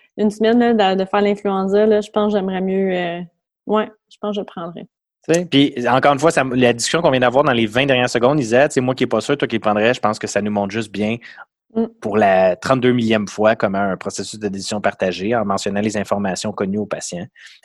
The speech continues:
Speaker 2: est probablement la meilleure conduite à tenir.
Speaker 1: Voilà.
Speaker 2: Ouais.
Speaker 1: On revient
Speaker 2: Alright.
Speaker 1: toujours à ça, hein ?
Speaker 2: Ben oui,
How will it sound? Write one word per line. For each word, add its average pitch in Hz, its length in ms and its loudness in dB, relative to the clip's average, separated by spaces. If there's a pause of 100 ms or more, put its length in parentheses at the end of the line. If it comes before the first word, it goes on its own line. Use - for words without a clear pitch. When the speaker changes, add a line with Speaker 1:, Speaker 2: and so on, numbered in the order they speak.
Speaker 2:
est 131 140 2
probablement 95 500 -2
la 107 140 0
meilleure 95 260 -2
conduite 107 320 -8
à 170 80 2
tenir. 117 260 -8 (680)
Speaker 1:
Voilà. 220 500 0 (580)
Speaker 2:
Ouais. 113 140 -12 (320)
Speaker 1:
On 196 100 2
revient 196 180 0
Speaker 2:
Alright. 226 100 2
Speaker 1:
toujours 349 200 2
à 202 100 2
ça, 302 220 -2
hein ? 220 220 -6 (160)
Speaker 2:
Ben 107 100 -8
oui, 98 220 -10